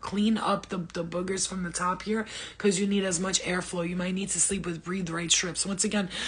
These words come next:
which is why I'm hearing when you lay down like this and you're, you lose your breath, <gasps> you get nervous. It's be-, and you're very claustrophobic, I'm hearing. This is why, because you've been,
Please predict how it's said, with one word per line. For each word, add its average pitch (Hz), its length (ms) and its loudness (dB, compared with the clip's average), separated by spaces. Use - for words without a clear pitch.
which 214 200 10
is 202 160 4
why 220 260 8
I'm 208 140 6
hearing 190 300 6
when 185 160 2
you 208 140 8
lay 196 200 6
down 190 240 2
like 220 160 6
this 240 260 10
and 196 120 2
you're, 196 200 2
you 208 180 2
lose 202 280 6
your 220 80 6
breath, 240 240 6
<gasps> 285 520 8
you 220 140 12
get 214 240 8
nervous. 196 560 6
It's - 240 -2
be-, - 200 -6
and 196 160 2
you're 196 120 6
very 202 380 6
claustrophobic, 214 720 4
I'm 175 120 2
hearing. 165 280 0
This 202 220 2
is 196 120 0
why, 202 200 6
because 170 400 2
you've 175 140 -2
been, 185 280 0